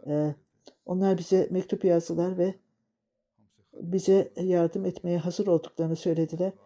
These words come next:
Ve biz, e, onlar, e, hiçbir yere gitmemeliydiler biz karar verinceye kadar. Onlar Resul-i Ekrem sallallahu aleyhi ve sellem'e cevap verdiler.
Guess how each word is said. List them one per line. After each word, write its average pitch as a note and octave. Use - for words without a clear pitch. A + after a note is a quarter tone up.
Ve F3+
biz, F#3+
e, E3+
onlar, F#3
e, -
hiçbir A#3
yere G3
gitmemeliydiler E3+
biz E3+
karar E3+
verinceye D#3+
kadar. F#3
Onlar F3+
Resul-i F3+
Ekrem F3+
sallallahu F#3
aleyhi F3
ve -
sellem'e F3+
cevap F3+
verdiler. E3+